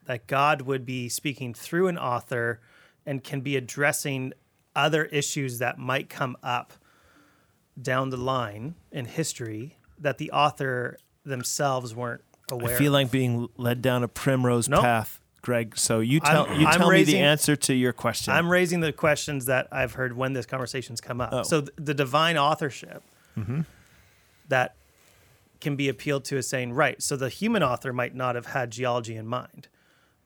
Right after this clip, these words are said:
Speaker 1: but did the divine author have
Speaker 2: So
Speaker 1: those things in mind?"
Speaker 2: I st-,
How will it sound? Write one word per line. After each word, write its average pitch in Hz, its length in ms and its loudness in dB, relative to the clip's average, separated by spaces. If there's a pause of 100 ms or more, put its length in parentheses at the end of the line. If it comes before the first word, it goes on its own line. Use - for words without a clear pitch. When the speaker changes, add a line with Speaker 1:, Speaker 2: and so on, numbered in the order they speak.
Speaker 1:
but 135 220 -2 (480)
did 143 120 -2
the 135 60 -2
divine 156 460 2
author 120 600 -4 (560)
have 123 560 -2
Speaker 2:
So 117 260 2
Speaker 1:
those 131 200 0
things 123 240 -6
in 113 120 -8
mind?" 120 140 2
Speaker 2:
I 135 60 8
st-, - 200 0